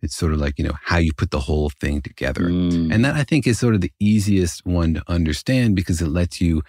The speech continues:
Speaker 1: have finite space, like, it doesn't go on forever without having any sort of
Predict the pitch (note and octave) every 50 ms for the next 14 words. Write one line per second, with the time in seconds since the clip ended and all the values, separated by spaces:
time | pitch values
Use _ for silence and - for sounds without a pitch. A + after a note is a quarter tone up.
0 | - _ _ - E2 D2 - - - - A2 A2 A2+ A2 F#2+ E2 D#2+ D2+ - -
1 | - E2+ D#2+ D#2+ - E2 D2+ D2 E2+ E2+ F2 D#2+ D2 D#2+ E2+ E2 D#2 D#2+ E2 D#2+
2 | E2 E2 D#2+ - D2+ - - - F2 D2+ C#2+ C2 C#2+ D#2 - _ - - _ _
3 | - F2 G2 G#2+ G#2 E2+ E2+ F2+ F2 F2 E2+ E2 - E2 E2 D#2+ D2 - - E2
4 | D2+ D2 C#2+